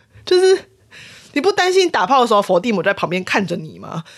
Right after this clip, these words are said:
就是我小时候对于这一幕我超级不能理解，就是我不懂怎么会有人在这种时候还想要孕育下一代，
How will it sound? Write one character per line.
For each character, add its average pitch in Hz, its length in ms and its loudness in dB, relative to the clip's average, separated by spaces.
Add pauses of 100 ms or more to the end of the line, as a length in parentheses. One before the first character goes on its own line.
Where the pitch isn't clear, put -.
(140)
就 320 100 -4
是 359 80 0
我 302 100 2
小 208 220 0
时 175 100 -6
候 233 180 2
对 247 160 2
于 214 60 -2
这 233 200 0
一 202 40 0
幕 208 160 -2
我 151 100 -2
超 240 300 -2
级 165 160 -10
不 175 120 -4
能 170 140 -4
理 156 200 -14
解， - 220 -10
就 190 120 -8
是 220 80 0
我 165 140 -2
不 277 180 -6
懂 160 240 -6
怎 156 100 -6
么 135 60 -14
会 233 120 -4
有 202 140 2
人 127 160 -6
在 196 120 -2
这 220 180 -6
种 196 140 -8
时 - 240 -12
候 170 120 -4
还 190 160 -4
想 - 260 -4
要 190 160 0
孕 220 120 -4
育 175 200 -6
下 - 300 -2
一 - 160 -20
代， - 220 -6